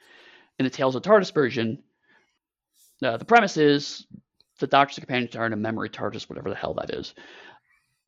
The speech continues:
And they need to tell stories about the, the things that they experienced because that's the structure of the show. It, it's, it's silly and it's not. But what's interesting about this version is the Fifth Doctor and Tegan are together and they're excited. And it's like,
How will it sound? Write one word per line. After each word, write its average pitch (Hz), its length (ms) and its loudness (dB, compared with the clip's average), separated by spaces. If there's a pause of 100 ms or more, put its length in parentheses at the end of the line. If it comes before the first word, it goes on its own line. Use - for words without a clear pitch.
And 104 280 -4
they 110 80 0
need 113 180 0
to - 60 -14
tell 117 320 2
stories 107 600 0
about 104 300 0 (300)
the, 104 420 4
the 120 80 -6
things 113 320 4
that 110 100 0
they 101 140 2
experienced 101 580 -4
because 98 360 -8
that's - 360 -12
the 113 260 0
structure - 280 -2
of - 60 -14
the 110 80 -6
show. - 100 -6
It, 180 200 0
it's, 226 140 2
it's 180 160 -2
silly 165 300 4
and 139 80 2
it's - 140 -8
not. 120 200 0
But 175 180 4
what's 180 340 4
interesting 165 300 2
about 127 260 2
this 151 160 4
version 139 420 2
is 110 380 -4 (1040)
the 131 80 -4
Fifth 165 180 2
Doctor 127 300 4
and 110 380 -4
Tegan 120 240 -4
are 104 40 -8
together 143 460 2
and 113 200 -2
they're 101 80 -2
excited. 147 440 6
And 127 140 -2
it's - 160 -8
like, 117 200 -4